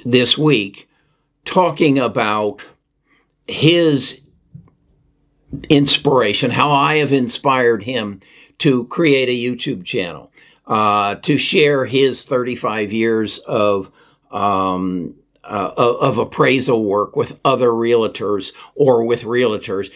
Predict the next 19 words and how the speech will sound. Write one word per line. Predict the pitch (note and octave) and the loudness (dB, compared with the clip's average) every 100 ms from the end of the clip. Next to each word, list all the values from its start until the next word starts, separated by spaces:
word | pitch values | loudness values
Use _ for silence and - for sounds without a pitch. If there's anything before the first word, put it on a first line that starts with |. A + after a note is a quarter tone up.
| - | -12
and | - B2 | -6 -2
how | A2+ C3+ C3 | 2 0 2
he | C3 | 0
might | B2+ A#2+ A2 A2 - _ _ - B2 | 2 0 -2 -4 -8 _ _ -14 -4
build | A2 D#3+ B2+ A2+ G#2+ G#2 - _ _ - | 2 4 4 2 0 -8 -16 _ _ 0
a, | B2+ A2+ A2 G#2 G2+ G2+ _ _ _ _ _ _ _ | 2 4 2 0 -4 -8 _ _ _ _ _ _ _
an | D3 | 2
additional | C#3 A#2 C#3+ C#3 C#3 B2 | 4 4 2 4 2 0
source | G#2 D3+ A#2+ A2+ | -2 -2 -2 -2
of | A2+ | -4
income | A2 G#2 F#2+ G#2 | -4 -4 -4 -6
from | F2 F#2+ F2 | -4 -6 -6
that. | D#2 - - - _ _ - | -10 -14 -18 -20 _ _ -6
John, | C#3 - B2+ B2+ | 2 2 4 2
you're | C#3 B2+ | 2 4
not | B2+ B2+ - | 2 0 -4
thinking | C3 A#2+ B2+ A2+ G2+ | -2 -2 -2 -2 0
big | A2 F#2+ | -2 -2
enough. | F#2 E2 D2+ - | -6 -10 -16 -20